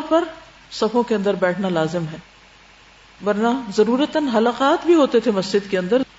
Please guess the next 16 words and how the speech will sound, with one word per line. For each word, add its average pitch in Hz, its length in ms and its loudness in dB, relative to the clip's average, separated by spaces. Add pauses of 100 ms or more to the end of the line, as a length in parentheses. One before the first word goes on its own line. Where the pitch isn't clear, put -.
(220)
لیکن 262 500 2 (500)
تعلیم 214 380 2
کے 202 120 -4
وقت۔ 175 360 -6 (260)
کئی 240 120 4
دفعہ 277 240 2
آپ 262 80 0
نے 269 100 2
دیکھا 247 240 2
ہوگا 269 180 2
کئی 262 200 -2
لیکچر 220 340 0
ہالز 226 300 0
ہوتے 247 200 -2
ہیں 349 60 -8
نا، 359 60 -6